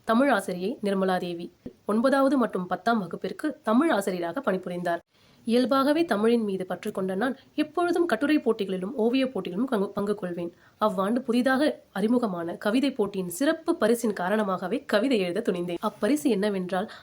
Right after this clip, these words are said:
அக்காலத்தில் என்னை பொறுத்தவரையில் பணக்கார பிள்ளைகள் மட்டுமே உபயோகிக்கக்கூடிய ஒரு பேனா.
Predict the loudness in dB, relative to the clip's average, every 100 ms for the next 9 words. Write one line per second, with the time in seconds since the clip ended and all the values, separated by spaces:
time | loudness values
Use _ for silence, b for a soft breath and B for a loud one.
0 | B -4 0 2 2 2 2 2 2 2
1 | 2 2 2 0 -2 B B B -2 0
2 | 0 2 4 4 2 2 2 0 0 0
3 | 2 4 6 4 2 -4 -6 -4 -2 -2
4 | -2 0 0 2 2 2